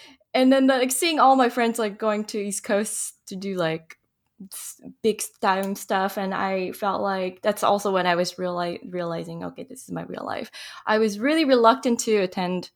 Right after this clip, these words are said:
State University, not alone, um, the fact that I am switching my fine art, like, oil painting, to animation, which I thought there was some kind of a chance that there might be a more booming, um, I mean, I,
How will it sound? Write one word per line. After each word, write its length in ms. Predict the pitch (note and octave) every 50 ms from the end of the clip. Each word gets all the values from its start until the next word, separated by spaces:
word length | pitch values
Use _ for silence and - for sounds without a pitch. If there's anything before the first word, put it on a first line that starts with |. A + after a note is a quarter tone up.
| _ _ _ _ -
State 260 | - - G#3 F3+ F3+
University, 560 | E3+ E3 D#3+ E3 E3 E3 E3 - E3 E3+ E3
not 260 | E3 F3 F3 E3+ E3
alone, 360 | E3+ E3+ E3+ E3+ E3+ E3+ C4 - - - - - - - -
um, 560 | - F3 E3+ E3 D#3+ D#3+ D#3 D#3 - - - - _ _ _ _ _ _ _ _ _ _ _ _
the 200 | - F#3 - F#3+
fact 280 | F3+ - F#3+ F#3 - -
that 160 | F#3+ F#3 - -
I 100 | - F#3 F3+
am 100 | F3 F3
switching 420 | - - - F3 - - F3 F3+
my 200 | F3 E3 E3 D#3+
fine 300 | D#3+ - E3+ E3 D#3+ E3
art, 240 | E3 D#3+ D#3+ - -
like, 220 | F3 E3 E3 -
oil 200 | - F3 E3+ E3 E3
painting, 380 | - F#3 E3 E3 D#3 E3 E3 D#3+
to 440 | - E3 D#3 D#3 D3+ D#3 D#3 E3 - _ -
animation, 760 | E3+ E3+ E3 D#3+ D#3+ D#3+ E3 D#3+ - - E3 D#3+ D#3+ D#3+ E3 _
which 180 | - E3+ E3+ -
I 100 | F3 E3+
thought 280 | E3+ - F3 E3+ E3+ -
there 140 | F3 D#3+ D#3
was 120 | D#3+ D#3 -
some 180 | E3+ D#3+ D#3
kind 180 | - - E3 E3
of 160 | D3+ D3+ - _ _ _ _ _ -
a 40 | -
chance 580 | - - - - F3 D#3+ D#3+ - - - - -
that 160 | - E3+ -
there 140 | - D#3+ D#3 D#3
might 220 | D#3+ E3 F3 -
be 320 | - - - - - - _ _ _ -
a 60 | - F3+
more 220 | F3+ E3+ D#3+ D#3+
booming, 600 | D#3+ E3 E3+ E3 E3 E3 E3 E3 - - - - - - - -
um, 360 | - - - - - C4 - _ _ - -
I 60 | -
mean, 140 | C#4 D4+ C#4+
I, 80 | -